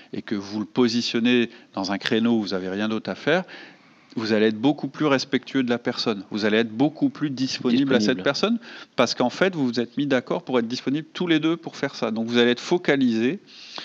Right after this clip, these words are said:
Speaker 1: et pendant cette demi-heure-là que vous allez passer avec elle, on va parler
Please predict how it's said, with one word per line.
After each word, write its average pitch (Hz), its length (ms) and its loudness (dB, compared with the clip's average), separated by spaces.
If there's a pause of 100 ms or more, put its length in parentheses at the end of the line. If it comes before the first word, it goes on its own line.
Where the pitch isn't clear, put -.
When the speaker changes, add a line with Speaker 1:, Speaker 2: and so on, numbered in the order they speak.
(120)
Speaker 1:
et 117 80 2
pendant 120 300 2
cette 110 240 -2
demi-heure-là 120 640 4
que 110 60 -6
vous 95 140 -10
allez 92 240 -6
passer - 340 -6
avec 95 280 -4
elle, 175 180 0 (300)
on 110 100 -4
va 104 160 0
parler 120 400 0